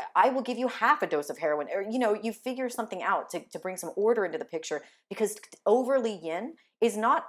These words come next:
sh-, chucking that plant out there, that seedling, and just letting it die. It's the opposite. You're putting every fertilizer you can think of. You're over-loving it to where you're gonna kill it.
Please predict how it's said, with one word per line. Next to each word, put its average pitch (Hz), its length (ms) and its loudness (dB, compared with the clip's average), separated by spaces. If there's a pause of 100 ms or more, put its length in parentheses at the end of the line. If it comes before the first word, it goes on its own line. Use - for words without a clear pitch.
sh-, - 240 -8
chucking 214 320 0
that 175 160 0
plant 165 320 -4
out 160 180 2
there, 160 160 6
that - 140 0
seedling, 160 560 -6
and 175 100 -6
just 175 160 -6
letting 170 260 4
it 143 120 -4
die. 180 300 4 (260)
It's 320 200 0
the 190 120 2
opposite. - 440 0
You're 240 140 -4
putting 233 280 -2
every 208 160 -4
fertilizer 190 500 0
you 151 140 -8
can 147 120 -12
think 233 240 -4
of. 214 180 4
You're 190 180 0
over-loving 185 600 0
it - 140 -14
to 185 80 -4
where 175 180 4
you're 165 160 0
gonna 160 160 -4
kill 160 220 -6
it. 123 80 -8